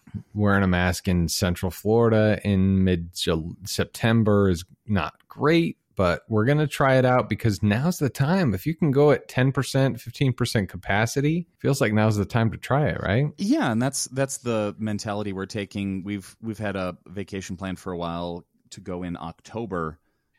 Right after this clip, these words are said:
Speaker 2: uh, for a week, and it's
Speaker 1: At the Riviera, by the way.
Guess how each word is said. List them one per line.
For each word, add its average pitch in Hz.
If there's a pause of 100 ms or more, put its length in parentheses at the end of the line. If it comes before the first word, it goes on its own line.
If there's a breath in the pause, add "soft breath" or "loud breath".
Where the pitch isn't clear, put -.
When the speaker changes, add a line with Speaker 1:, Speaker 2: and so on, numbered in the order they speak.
(140)
Speaker 2:
uh, 90
for 95
a 87
week, 85
and 87
it's -
Speaker 1:
At 107
the 113
Riviera, 95
by 85
the 73
way. 69